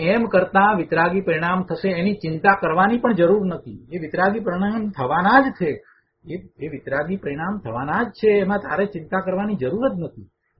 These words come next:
માત્ર તું જ્ઞાયક છો, જ્ઞાયક છો એ વાતનું રટણ કર ને ભાઈ. પર્યાયમાં મને કાંઈક પ્રાપ્ત થાય, બહારમાં કંઈક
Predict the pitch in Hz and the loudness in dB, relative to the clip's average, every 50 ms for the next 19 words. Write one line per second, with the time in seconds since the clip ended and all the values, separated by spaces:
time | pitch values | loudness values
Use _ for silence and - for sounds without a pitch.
0 | _ _ _ - 120 127 - - - 196 202 208 202 190 202 214 175 147 135 135 | _ _ _ -10 -6 -6 -6 -4 -2 -2 -2 -2 0 -2 -2 -2 -2 0 2 2
1 | 147 175 190 - - 139 143 143 156 139 131 147 165 185 170 - - 202 165 165 | 2 2 0 0 -2 -2 -2 -2 -2 -2 -2 0 -2 -4 -6 -4 -4 -2 -2 0
2 | 180 170 165 170 - - 196 190 175 160 156 - 180 180 160 - 147 160 190 220 | 0 0 0 0 0 0 -2 0 0 -2 -4 -4 -4 -4 -2 -2 -2 -2 0 0
3 | 185 165 120 95 92 - _ _ _ _ _ _ _ _ _ _ _ _ _ - | 0 0 0 -2 -6 -12 _ _ _ _ _ _ _ _ _ _ _ _ _ -20
4 | _ _ _ _ _ _ _ _ _ _ _ _ _ _ _ _ _ _ _ _ | _ _ _ _ _ _ _ _ _ _ _ _ _ _ _ _ _ _ _ _
5 | _ 113 120 131 143 175 202 220 220 226 220 202 190 190 208 190 - 175 190 196 | _ -4 0 4 6 6 6 6 6 6 6 6 6 6 4 4 4 4 4 4
6 | - - - 156 160 170 - - - - 151 165 165 165 165 160 160 151 151 - | 2 0 0 0 0 0 -2 -6 -8 -4 -2 0 0 0 0 0 -2 -4 -6 -10
7 | - 127 120 123 123 127 147 156 175 170 165 - 165 165 165 - | -14 -12 -6 -2 0 0 2 2 0 -2 -2 -2 -4 -6 -4 -6